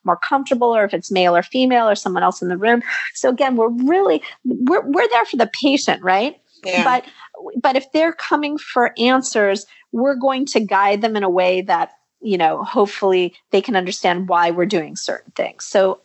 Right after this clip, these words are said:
Speaker 1: ideally, being able to assess what's happening in the hip muscles, um, movement-wise, what's happening, um, by hands-on, we call palpation, right? To kind of feel what's going on in the whole abdomen, trunk,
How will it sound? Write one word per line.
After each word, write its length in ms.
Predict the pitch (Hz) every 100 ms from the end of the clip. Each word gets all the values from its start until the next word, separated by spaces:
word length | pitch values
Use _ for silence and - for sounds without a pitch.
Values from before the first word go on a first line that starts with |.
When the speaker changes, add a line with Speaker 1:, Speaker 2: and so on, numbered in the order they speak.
| -
Speaker 1:
ideally, 800 | 214 208 190 233 226 240 311 415 415 _ _ _ _ _ - _
being 220 | 190 214 220
able 260 | 196 220
to 160 | 208 214
assess 380 | 208 - 226 -
what's 160 | 196 -
happening 400 | 196 214 196 185
in 120 | 180
the 60 |
hip 220 | 214 320 269
muscles, 680 | 294 294 285 269 262 269 - - - _ -
um, 420 | 196 185 170 - 202
movement-wise, 1120 | 208 247 277 269 269 240 247 254 247 247 254
what's 160 | 208 -
happening, 720 | - 196 - 202 196 185 185 - - -
um, 440 | 185 175 160 165 - 208
by 320 | 208 180 175 - _ _ -
hands-on, 640 | - 233 247 226 220 240 -
we 60 | 185
call 220 | - 196
palpation, 720 | - 180 - 254 285 262 254
right? 280 | 220 226 -
To 80 | 240
kind 160 | - 180
of 80 |
feel 320 | - - 233 233
what's 180 | 240
going 340 | - 233 226 220
on 380 | 220 226 226 226 - - -
in 180 | 190
the 60 | 185
whole 300 | - 185 170 -
abdomen, 640 | 254 262 247 240 226 220
trunk, 600 | - - 277 254 254